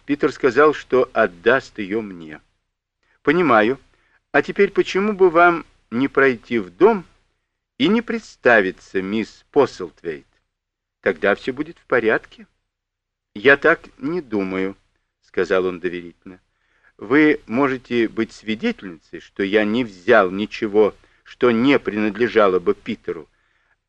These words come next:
А я не хочу больше усложнять жизнь Мэрилин. Скажите ей,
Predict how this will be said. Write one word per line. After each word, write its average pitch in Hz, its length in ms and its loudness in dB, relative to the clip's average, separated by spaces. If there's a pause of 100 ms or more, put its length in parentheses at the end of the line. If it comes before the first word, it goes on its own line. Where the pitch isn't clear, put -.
(140)
А 127 60 4
я 160 160 2
не 170 160 0
хочу - 420 -6
больше 90 400 -4
усложнять 92 720 -4
жизнь 90 440 -8 (100)
Мэрилин. 80 600 -6 (640)
Скажите 117 720 -2
ей, 80 400 -12